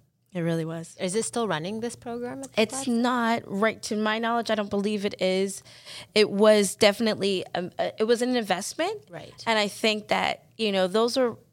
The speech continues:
Speaker 1: like, passion projects.
Speaker 2: Yeah.
Speaker 1: And it's, it's a, it's, they come maybe once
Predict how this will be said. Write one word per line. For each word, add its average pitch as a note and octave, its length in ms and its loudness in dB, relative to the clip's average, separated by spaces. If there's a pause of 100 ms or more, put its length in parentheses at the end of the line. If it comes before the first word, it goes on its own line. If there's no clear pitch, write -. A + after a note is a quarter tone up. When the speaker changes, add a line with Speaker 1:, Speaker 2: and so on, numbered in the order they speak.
Speaker 1:
like, - 260 -4
passion G3 400 -6
projects. B3 560 2
Speaker 2:
Yeah. D3+ 200 -4 (420)
Speaker 1:
And F#3+ 520 6 (360)
it's, F3+ 420 2 (140)
it's G3 240 2
a, F3+ 260 6
it's, - 500 -2
they F#3+ 200 4
come G#3 400 0
maybe G3 280 0
once F3 460 -2